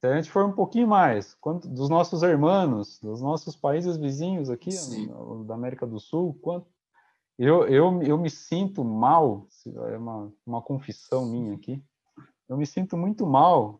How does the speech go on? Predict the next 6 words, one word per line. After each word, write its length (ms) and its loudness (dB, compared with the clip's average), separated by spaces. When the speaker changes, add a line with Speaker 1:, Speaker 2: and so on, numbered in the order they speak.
Speaker 1:
a 60 -20
cada 300 0
vez 260 0
que 100 -4
eu 920 0
concluo 880 4